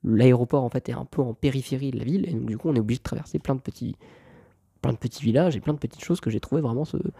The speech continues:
le pr-, ce premier contact avec, euh, Manchester, je l'ai trouvé vraiment très, très cool. Je trouvais qu'il y avait vraiment une, une présence, et j'ai de suite, en plus, il faisait très, très beau, j'ai eu de la chance, il y avait très, très beau, euh, les trois jours, euh, où j'y suis été, où j'y suis allé, et ça m'a, du coup,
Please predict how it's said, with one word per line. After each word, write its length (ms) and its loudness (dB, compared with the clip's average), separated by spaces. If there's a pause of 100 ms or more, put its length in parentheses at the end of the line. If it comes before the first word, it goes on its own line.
(220)
le 120 6
pr-, 260 -8
ce 120 -6
premier 300 4
contact 600 -4 (160)
avec, 380 -4
euh, 140 -2
Manchester, 580 0
je 80 -2
l'ai 60 -4
trouvé 200 -6
vraiment 200 -4
très, 140 -8
très 120 -2
cool. 220 -10 (640)
Je 60 -20
trouvais 140 2
qu'il 140 -2
y 40 0
avait 80 0
vraiment 140 4
une, 140 0
une 260 0
présence, 580 -2
et 100 -2
j'ai 180 -8 (200)
de 100 6
suite, 520 -6
en 60 -6
plus, 220 -6
il 80 -4
faisait 120 -6
très, 200 -2
très 140 0
beau, 120 4
j'ai 100 0
eu 40 -2
de 40 0
la 60 0
chance, 260 -8
il 60 -6
y 20 -6
avait 140 -10
très, 180 -10
très 140 -4
beau, 160 0 (500)
euh, 80 -6
les 80 -4
trois 240 0
jours, 300 -2 (260)
euh, 240 -10
où 120 -4
j'y 200 -4
suis 220 -4
été, 260 0 (500)
où 140 -2
j'y 140 -4
suis 220 -2
allé, 300 4 (160)
et 100 -6
ça 140 -4
m'a, 140 0
du 240 -8
coup, 260 -4